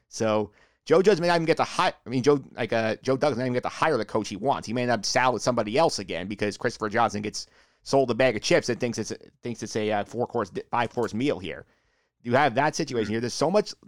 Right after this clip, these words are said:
talent that's not existed on this roster, and you have to trust them to hit the picks. Even when Douglas this year, Becton was a good pick, but he,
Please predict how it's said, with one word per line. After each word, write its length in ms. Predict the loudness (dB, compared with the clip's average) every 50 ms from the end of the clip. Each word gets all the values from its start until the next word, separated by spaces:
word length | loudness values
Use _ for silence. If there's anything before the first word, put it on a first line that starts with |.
| -20 -20 _ _ _
talent 340 | -8 -4 -2 0 0 0 -2
that's 120 | -4 -4 -2
not 220 | 0 2 2 2
existed 240 | 0 -2 -2 0 0
on 80 | 0
this 140 | 0 -4 -4
roster, 460 | 0 2 2 2 2 0 -2 -4 -6
and 280 | -6 -6 -6 -8 -8 -12 _ _ _ _ _ _ _ _
you 140 | -2 0 2
have 100 | 2 2
to 80 | 0
trust 280 | -4 -2 0 0 0 2
them 100 | 0 0
to 40 | 0
hit 200 | 0 -2 -2 -2
the 80 | -6
picks. 360 | -2 -2 -2 -2 -2 -4 -8 -6
Even 180 | -6 -4 -2
when 120 | -2 0 0
Douglas 320 | 0 0 0 -2 -6 -8
this 220 | -6 -6 -8 -6
year, 280 | -4 -4 -2 -2 -2 -4 -2
Becton 280 | 0 0 0 0 0 -2
was 100 | -2 -2
a 40 | 0
good 220 | -2 -2 -2 0
pick, 260 | 0 0 0 0 -2
but 220 | -4 -4 -4 -4 -6 _ _ _ _ _ _ _ _ _ _
he, 160 | -8 -6 -6